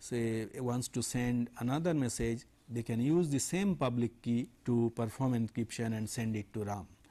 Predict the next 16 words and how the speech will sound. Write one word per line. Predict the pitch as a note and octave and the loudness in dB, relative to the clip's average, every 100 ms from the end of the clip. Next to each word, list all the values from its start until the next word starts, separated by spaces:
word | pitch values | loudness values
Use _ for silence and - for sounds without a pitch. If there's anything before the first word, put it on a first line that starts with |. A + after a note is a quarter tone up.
| - | -2
As | C#3 D#3 | -2 0
long | C3+ A#2 | 0 0
as | A2 G#2+ A2 - - - - | 0 -2 -4 -10 -20 -20 -8
the | A2+ A2 G#2+ G2+ | -2 0 0 -2
private | B2 C3+ D3 D#3 - | -2 0 0 -2 -2
key | B2+ A#2+ A2+ - A#2 A#2 - | 0 0 0 -4 -12 -14 -8
is | A#2 A2+ A2 A2 D#3 - - - - - | -2 0 -2 -4 -8 -18 -20 -20 -20 -10
not | B2 D3+ F3+ | -2 0 2
disclosed | C3 - - G#2+ G#2+ | 0 -2 -4 -2 -2
and | A2 A2 | -2 -2
it, | A2 - | -4 -6
it | A#2 A2+ A2 A2+ A2 A#2 | -4 -4 -4 -6 -4 -4
is | A2 | 0
known | C3 D3 | 2 2
to | C3 A#2 | 0 0
RAM, | A#2+ A2 C3+ | 2 0 -4